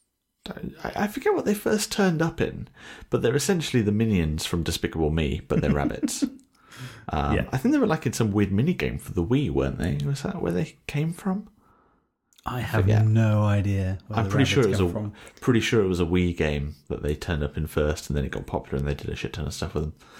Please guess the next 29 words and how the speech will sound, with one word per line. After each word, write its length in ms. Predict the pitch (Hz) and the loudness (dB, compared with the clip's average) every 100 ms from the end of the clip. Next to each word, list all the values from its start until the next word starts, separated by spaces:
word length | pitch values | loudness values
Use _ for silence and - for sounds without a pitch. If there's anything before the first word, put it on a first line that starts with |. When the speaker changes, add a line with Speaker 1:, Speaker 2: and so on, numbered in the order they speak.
| - - - - | -20 -18 -18 -2
Speaker 1:
So 160 | 131 | 0
this 280 | 120 170 - | 4 2 2
is, 440 | - 110 104 - - | 2 2 2 -4 -10
uh, 20 | - - _ _ _ _ _ _ | -20 -20 _ _ _ _ _ _
inexplicably, 1000 | 170 170 - - - 147 - 143 - 135 - - - _ _ _ - | -2 0 0 -4 -2 -4 -4 -4 -4 -6 -14 -20 -20 _ _ _ 2
you're 160 | 113 | 2
Mario, 540 | 107 117 113 110 120 131 - _ | 4 4 4 4 4 0 -10 _
you're 120 | - | -2
Peach, 440 | - 92 82 - - | 0 0 -2 -4 -2
you're 120 | 80 | 2
Luigi, 600 | 76 82 - 87 80 - - - - _ | 2 2 2 2 0 -2 -14 -18 -20 _
you're 140 | 92 | -4
chilling 320 | - 101 95 | 0 2 2
out 280 | 92 92 - | 2 0 -4
in 100 | 87 | -6
a 40 | 80 | -4
Mushroom 320 | 85 - 87 | -4 -4 -4
Kingdom, 480 | 90 80 78 78 - _ _ - - - | -2 0 0 0 -4 _ _ -20 -20 -12
and 100 | - | -2
then 100 | 80 | 0
a 40 | 82 | 0
warp 380 | - 107 - - _ _ | 0 -2 -2 -6 _ _
pole 400 | - 104 87 82 | -4 0 0 0
appears, 640 | - 104 85 82 82 - - - - - | -2 2 4 4 0 -4 -10 -20 -20 -4
and 120 | 85 | 0
then 120 | 85 | 2
these 300 | 82 85 - | 2 2 2
weird, 340 | 101 95 90 - - _ _ _ | 2 4 4 0 -14 _ _ _
crazed 560 | - 101 92 92 90 | -2 2 2 2 0